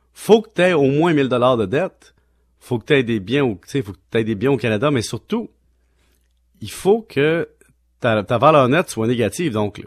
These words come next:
contrairement à ce que des gens pensent, tu peux pas faire faillite si t'as encore des actifs quelque part. Faut que t'es liquide, tu sais. La deuxième raison de faire faillite, c'est le problème de consommation. Donc, est-ce que je vais juger quelqu'un qui a un cons-,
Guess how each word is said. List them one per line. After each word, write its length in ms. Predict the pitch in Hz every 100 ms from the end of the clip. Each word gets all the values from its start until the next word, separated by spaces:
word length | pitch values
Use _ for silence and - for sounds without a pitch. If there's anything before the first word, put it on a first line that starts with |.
| -
contrairement 300 | 123 123 156
à 40 | 175
ce 60 |
que 60 | 139
des 120 | 110
gens 220 | 113 98
pensent, 340 | 113 160 160 127
tu 60 |
peux 100 | 110
pas 140 | 175 185
faire 200 | 180 151
faillite 520 | 117 110 180 - _ _ _ _ _
si 220 | - -
t'as 120 | 170
encore 220 | 143 135 185
des 160 | 131
actifs 300 | 113 - 156
quelque 180 | - -
part. 300 | 143 135 -
Faut 140 | - 104
que 60 |
t'es 60 | 117
liquide, 360 | 101 120 131 -
tu 60 | -
sais. 180 | 117 151 _ _ _ - _ _ _ _ _ _ _
La 160 | 135 131
deuxième 460 | 180 262 302 269
raison 400 | 165 147 131 180
de 80 | 185
faire 240 | 107 135 123
faillite, 480 | 113 120 202 - -
c'est 220 | - -
le 120 | 120 117
problème 280 | - 143 196
de 100 | 131
consommation. 760 | - 147 127 135 113 98 95
Donc, 320 | 131 214 - -
est-ce 180 | 147 170
que 160 | 208 196
je 100 | 156
vais 140 | 208
juger 240 | 175 170
quelqu'un 440 | 226 143 117 160 165
qui 100 | 135
a 60 |
un 40 | 107
cons-, 240 | 113 110